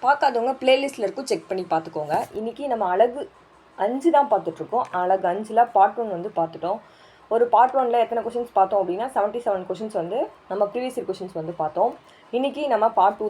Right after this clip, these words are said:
தான் பார்க்க போறோம், சரிங்களா? நமக்கு, ஆ, இது எப்படி கேட்பாங்க அப்படின்னா, இங்கிலீஷ்ல கொடுத்துட்டு நமக்கு தமிழ்ல, அதாவது ஆங்கிலத்துல கொடுத்துட்டு, இல்ல பிறமொழி சொல் கொடுத்துட்டு நமக்கு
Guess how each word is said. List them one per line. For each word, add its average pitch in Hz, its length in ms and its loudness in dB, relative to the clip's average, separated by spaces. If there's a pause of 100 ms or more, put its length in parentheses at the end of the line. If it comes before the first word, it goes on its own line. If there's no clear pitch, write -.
தான் 202 140 2
பார்க்க 165 240 -4
போறோம், 170 300 -4
சரிங்களா? 160 280 -2 (420)
நமக்கு, 247 320 0 (520)
ஆ, 190 40 -4 (800)
இது 196 160 -4
எப்படி 226 160 -4 (140)
கேட்பாங்க 233 360 4
அப்படின்னா, 202 320 -2 (260)
இங்கிலீஷ்ல 240 500 -4
கொடுத்துட்டு 226 320 -4 (160)
நமக்கு 190 240 -4 (100)
தமிழ்ல, 175 320 -2 (240)
அதாவது 170 300 2
ஆங்கிலத்துல 220 480 0
கொடுத்துட்டு, 196 340 -6
இல்ல 233 160 -2
பிறமொழி 226 340 0
சொல் 196 200 -4
கொடுத்துட்டு 202 320 -4
நமக்கு 196 240 -4